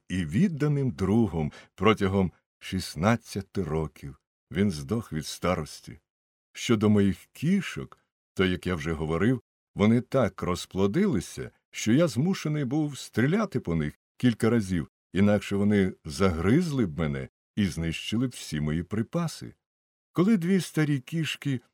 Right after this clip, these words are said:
узяті мною з корабля, здохли, я продовжував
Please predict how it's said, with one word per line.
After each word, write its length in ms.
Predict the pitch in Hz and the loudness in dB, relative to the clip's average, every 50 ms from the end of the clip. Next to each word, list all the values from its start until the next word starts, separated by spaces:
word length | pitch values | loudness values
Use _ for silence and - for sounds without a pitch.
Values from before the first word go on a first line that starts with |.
| _ _ _ _ _ | _ _ _ _ _
узяті 480 | - 117 117 98 113 117 110 - 107 107 | 0 2 2 4 4 2 0 0 0 2
мною 260 | 107 104 101 101 90 | 4 4 4 4 2
з 80 | - - | 0 -2
корабля, 500 | - 90 98 87 78 87 98 92 87 - _ _ _ - | -2 0 0 0 4 4 4 4 4 2 _ _ _ -12
здохли, 760 | 76 67 73 76 78 123 147 160 143 - - 80 73 69 65 _ _ _ _ _ _ - | -12 -10 -10 0 2 2 4 4 2 -2 -6 -6 -4 -4 -6 _ _ _ _ _ _ -4
я 240 | 76 113 185 214 | -2 0 0 0
продовжував 920 | 202 - 160 160 143 113 87 98 110 113 104 90 85 101 101 101 95 90 | -2 -2 -2 -2 0 2 4 4 6 6 4 2 0 0 2 2 2 0